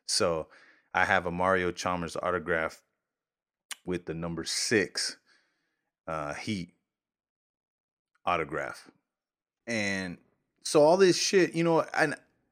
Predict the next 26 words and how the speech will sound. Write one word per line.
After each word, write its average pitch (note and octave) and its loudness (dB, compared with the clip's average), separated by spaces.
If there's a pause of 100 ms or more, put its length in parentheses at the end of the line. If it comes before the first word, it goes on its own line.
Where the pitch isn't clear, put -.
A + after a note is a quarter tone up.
(240)
dude, D#3 8
I D3+ 8
don't D3+ 4
give G#2 0
a F#2+ -6
fuck - 2
about F#2+ 0
that F2 -4
Snoop F#2+ -6
Dogg E2+ -2
shit. - -8
You G#2 -8
know A2+ 0
what A2+ 4
I A2+ 2
mean? A#2+ 0
I A#2+ 4
thought, B2 2 (420)
I D3+ 4
thought A#2 6
it G2+ 6
was F#2+ 0
funny. B2+ -2
I G2+ 0
think A#2 -4 (100)
that F2+ 0